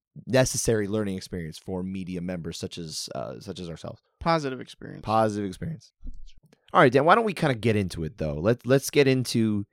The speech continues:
Speaker 1: our A B C judging training experience first. Uh, judging is obviously our thing, even though it happened on the second day. I think that's, that's the area of focus of this show, right?
Speaker 2: Yeah, of course.
Speaker 1: So I think we should dive into there,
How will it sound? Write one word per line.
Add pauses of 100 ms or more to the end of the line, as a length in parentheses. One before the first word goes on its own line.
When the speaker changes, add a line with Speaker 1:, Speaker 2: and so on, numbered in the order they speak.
(200)
Speaker 1:
our
A
B
C
judging (340)
training
experience
first.
Uh,
judging
is
obviously
our
thing,
even
though
it
happened
on
the
second
day.
I
think
that's, (220)
that's
the
area
of
focus
of
this
show,
right? (160)
Speaker 2:
Yeah,
of
course.
Speaker 1:
So
I
think
we
should
dive
into
there,